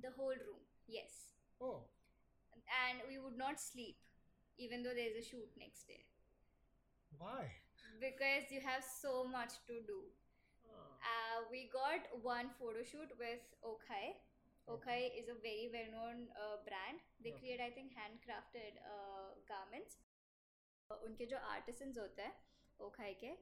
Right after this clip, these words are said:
Speaker 1: they are from rural areas.
Speaker 2: Okay.
Speaker 1: So that is why they are charging more than normal brands, because the artis-, they have to employ artisans as well.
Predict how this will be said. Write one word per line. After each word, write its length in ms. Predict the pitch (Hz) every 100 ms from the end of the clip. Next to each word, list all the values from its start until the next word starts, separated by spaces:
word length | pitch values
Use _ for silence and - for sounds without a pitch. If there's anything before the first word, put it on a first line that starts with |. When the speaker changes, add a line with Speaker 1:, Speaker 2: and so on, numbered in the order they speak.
| - 254
Speaker 1:
they 240 | 226 247
are 180 | 254 277 -
from 280 | 269 302 330 240
rural 340 | 247 240 240 214
areas. 440 | 185 185 - - - - -
Speaker 2:
Okay. 240 | 131 - 156 - - _ - -
Speaker 1:
So 640 | 220 220 214 214 220 214 214
that 200 | 214 220
is 160 | 240
why 300 | 240 240 240 233
they 80 | 220
are 260 | 214 220 202 - - -
charging 520 | 240 214 214 214 240
more 220 | 214 190 247
than 240 | 220 202 208
normal 300 | 190 190 190
brands, 340 | 190 - 294 349 - -
because 240 | 202 208 214
the 80 |
artis-, 360 | 196 180 202 208 214
they 60 | 220
have 160 | 208
to 60 | 233
employ 520 | 226 208 214 208 214 208
artisans 460 | 190 196 202 196 190
as 120 | 190 -
well. 200 | -